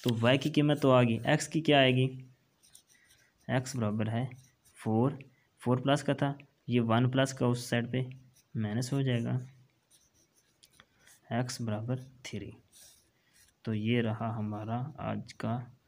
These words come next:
आंसर इसका X और वाई का। जी, आज हमने जो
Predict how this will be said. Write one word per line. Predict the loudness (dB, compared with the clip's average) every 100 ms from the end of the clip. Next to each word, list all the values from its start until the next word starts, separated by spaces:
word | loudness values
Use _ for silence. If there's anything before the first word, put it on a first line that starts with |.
| _ _ _ -14
आंसर | -10 -8 -6
इसका | -8 -8 -10 -6
X | -6 -6 -10
और | -10
वाई | -10 -14
का। | -18 -20 -20 _ _ _ _ _ _ _ -20 -20 -20 -20 _ -20 -20 _ _ _ _ _ _ -20 -20 -20 -20 -20 -14 -2
जी, | 4 6
आज | 6 4
हमने | 2 2 4
जो | 4